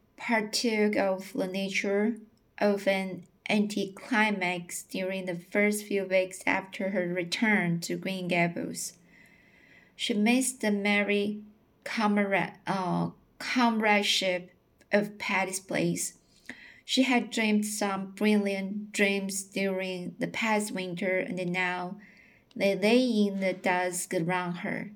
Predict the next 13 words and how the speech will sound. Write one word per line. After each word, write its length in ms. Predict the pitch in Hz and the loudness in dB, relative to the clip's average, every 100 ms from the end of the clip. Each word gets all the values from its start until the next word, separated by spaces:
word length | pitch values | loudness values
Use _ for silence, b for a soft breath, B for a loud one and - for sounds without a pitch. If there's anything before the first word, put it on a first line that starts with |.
| - _ - | -20 _ 2
In 120 | 214 | 4
her 340 | 214 220 208 - - | 4 4 2 -2 -16
present 600 | - 254 247 208 220 214 214 | -2 4 4 4 2 4 6
mood 300 | 208 208 - | 6 4 2
of 240 | 190 190 | -4 -4
self-disgust, 1160 | - 208 202 190 202 202 - 165 - - - - B B B B B B | -2 2 2 2 -2 -2 0 0 0 -4 -8 -12 B B B B B B
she 240 | - - 294 | -2 2 2
could 160 | 269 | 4
not 400 | 208 208 202 202 - | 2 2 2 -2 0
immediately 1040 | 202 196 226 262 220 190 - 165 175 208 | 0 2 2 4 4 2 0 2 2 2
begin 460 | - - 180 180 175 | -2 -4 -4 -2 -4
dreaming 480 | 175 180 180 202 185 | -2 -4 -2 -2 0
again. 460 | 170 - - - | -2 -4 -4 -10